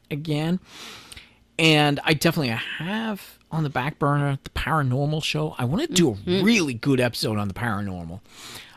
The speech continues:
Speaker 1: Um, and I'm trying to get some ideas on that, and I'm working on a few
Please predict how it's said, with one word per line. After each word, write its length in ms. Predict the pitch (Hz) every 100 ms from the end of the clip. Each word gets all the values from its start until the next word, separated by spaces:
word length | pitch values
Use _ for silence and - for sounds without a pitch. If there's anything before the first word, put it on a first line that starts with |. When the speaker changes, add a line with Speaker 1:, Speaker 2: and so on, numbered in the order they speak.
| -
Speaker 1:
Um, 460 | 127 123 123 113 - _ _ - -
and 60 | 127
I'm 60 |
trying 200 | 117 165
to 40 | 160
get 100 | 139
some 140 | 135
ideas 400 | 120 117 110 107
on 160 | 104 104
that, 320 | 107 101 104 -
and 320 | 117 107 110
I'm 320 | 107 113 113 135 -
working 340 | 123 123 123
on 140 | 113
a 40 | 107
few 260 | - 151